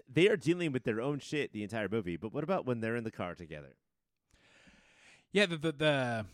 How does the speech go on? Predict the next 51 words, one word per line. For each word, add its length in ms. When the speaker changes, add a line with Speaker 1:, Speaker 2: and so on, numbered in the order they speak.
Speaker 2:
they 160
are 40
both 300
strong 300
at 80
different 240
things. 240
They 160
think 460
their 100
relationship 480
is 100
one 220
way, 100
and 80
they 80
learn 240
in 60
this 120
short 220
time 160
together 320
it's 120
actually 340
a 40
different 300
way. 180
And, 220
uh, 180
Susan 320
Sarandon 280
and 100
Gina 220
Davis 360
are 360
pretty 220
big 180
actresses, 540
and 100
then 140
watching 260
this 160
movie, 240
it's 140
infuriating 560
that 120
they're 100
not 280
even 240
bigger 300
actresses. 680